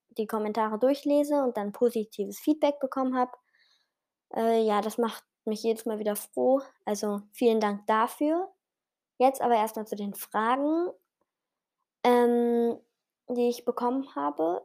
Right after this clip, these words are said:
Und da wurde ich gefragt, ob ich mehr Folgen rausbringen kann. Das werde ich auf jeden Fall versuchen. Ich werde mir Mühe geben, öfters Folgen rauszubringen. Äh, ja, allerdings klappt das nicht immer,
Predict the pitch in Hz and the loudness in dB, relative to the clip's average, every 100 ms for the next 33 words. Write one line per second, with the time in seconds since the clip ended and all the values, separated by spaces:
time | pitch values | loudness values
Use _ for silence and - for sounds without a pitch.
0 | _ - 240 233 233 220 214 247 269 233 | _ -6 -2 -2 -2 -4 2 4 4 2
1 | 233 - 214 - 226 285 - - 254 247 | -2 -6 -10 -6 -2 -2 -2 -2 -2 -2
2 | - 220 - 233 254 240 208 196 196 - | -4 -6 0 4 4 4 0 -4 -4 -10
3 | 202 202 - 208 214 277 320 _ _ _ | -10 -10 -10 -8 -4 -4 -6 _ _ _
4 | _ _ _ _ _ _ 240 - 240 247 | _ _ _ _ _ _ -8 2 6 8
5 | 247 233 214 - 226 233 240 240 214 247 | 6 4 0 0 0 2 0 0 -4 -2
6 | 277 330 320 320 311 - 226 220 220 220 | -2 0 0 2 -2 -4 -6 -2 -4 -4
7 | 220 214 226 226 220 214 202 - 226 - | -6 -4 -2 -2 -2 -2 -4 -6 -6 -4
8 | 285 - 262 262 254 254 - 254 247 247 | -4 -2 0 0 0 -4 -8 -6 -2 -2
9 | 247 _ _ _ _ _ _ _ _ 220 | -4 _ _ _ _ _ _ _ _ -6
10 | 220 220 214 196 220 220 226 - 247 240 | -2 0 2 2 2 0 -4 -2 0 0
11 | 233 233 233 220 - 254 277 294 311 330 | -2 -2 -6 -8 -2 2 4 4 2 -2